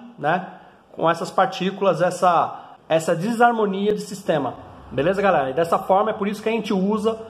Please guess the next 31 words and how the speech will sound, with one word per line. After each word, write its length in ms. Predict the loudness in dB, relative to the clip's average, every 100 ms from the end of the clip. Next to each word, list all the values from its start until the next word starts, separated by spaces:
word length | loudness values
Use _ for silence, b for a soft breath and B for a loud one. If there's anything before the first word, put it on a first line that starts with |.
| B B
o 80 | -8
filtro 300 | -4 -4 -4
de 120 | -6
linha. 300 | -6 -6 -8 -16 -20 _ -16
Eu 60 |
vou 100 | -14
tá 140 | -12 -2
Qual 180 | 2
os 80 | 2
maiores 440 | 4 4 6 2 0
responsáveis 840 | -2 2 0 2 2 2 0 -4 -6 -18 -20 _
pela 540 | 2 4 6 4 0
sujeira, 720 | -6 -2 -2 2 2 2 2
a 80 | 0
interferência 720 | -2 0 -2 0 0 0 -2
no 40 | -2
seu 160 | -2
drone? 380 | -2 0 0 -4 -14 -16 -4
Os 220 | -2 2
escs. 420 | 2 0 -10 -16 -20 _
Os 140 | -4 2
motores 520 | 2 4 2 0 0
fazem 380 | 2 4 4 0
a, 80 | -4
a, 640 | 0 2 4 2 2 2 2
a 60 |
interferência 600 | 0 0 -2 -2 -4 -4
também, 480 | -2 0 0 -2 -6 B B B
mas 200 | -2 0
os 180 | 0 2
escs, 420 | 4 4 0 -14